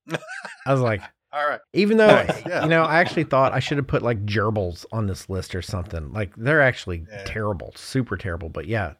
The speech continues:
Speaker 2: turtle. They go, they dig and go to sleep for months, and you're like, <laughs> like, it just,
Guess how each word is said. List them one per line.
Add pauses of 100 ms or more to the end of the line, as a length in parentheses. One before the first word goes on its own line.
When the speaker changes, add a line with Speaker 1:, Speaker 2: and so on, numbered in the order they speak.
(160)
Speaker 2:
turtle. (960)
They
go,
they (300)
dig
and
go
to
sleep
for
months, (320)
and
you're
like, (280)
<laughs>
like, (140)
it
just,